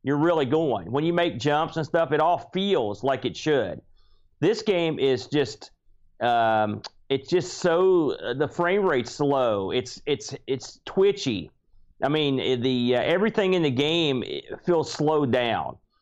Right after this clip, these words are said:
It feels like you, I mean, and, uh, keep in mind, if you're playing this on, like, say, uh, uh, uh, an accelerated Amiga, this may be a great game. It's funny, I, I, when you say that this game doesn't get that much press or whatever, you're right.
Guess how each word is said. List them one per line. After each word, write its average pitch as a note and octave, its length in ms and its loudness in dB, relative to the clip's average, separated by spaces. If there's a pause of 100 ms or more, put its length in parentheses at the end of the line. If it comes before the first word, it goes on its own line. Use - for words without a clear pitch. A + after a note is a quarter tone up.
(120)
It C3 200 -2
feels F#3 260 2
like D#3 460 2
you, D3+ 360 0
I D#3 60 0
mean, E3+ 220 0
and, D#3 180 0
uh, - 40 -6 (200)
keep A3+ 140 0
in F#3 60 2
mind, F3+ 240 2
if B2+ 100 -2
you're F3+ 100 2
playing E3+ 280 0
this D#3 180 -2
on, D3+ 160 0
like, C3+ 160 0
say, B2+ 300 2
uh, - 40 -2
uh, A2 640 0 (800)
uh, - 20 2
an B2+ 400 2
accelerated C3+ 640 2
Amiga, G#2 580 -2
this F#3+ 200 0
may F#3 200 2
be C#3 160 2
a - 20 0
great B2 320 0
game. C#3 240 0
It's B2 140 -2
funny, G3+ 280 0
I, A#2+ 40 -2
I, G#2+ 560 -4 (320)
when E3 160 0
you F#3 80 2
say A#3 180 2
that E3+ 140 -4
this F#3+ 100 2
game F#3+ 140 0
doesn't D3+ 180 0
get D#3 120 0
that C#3 100 0
much C#3 240 -2
press D3 420 0
or D#3+ 40 2
whatever, D#3 200 2
you're B2 160 4
right. B2+ 500 0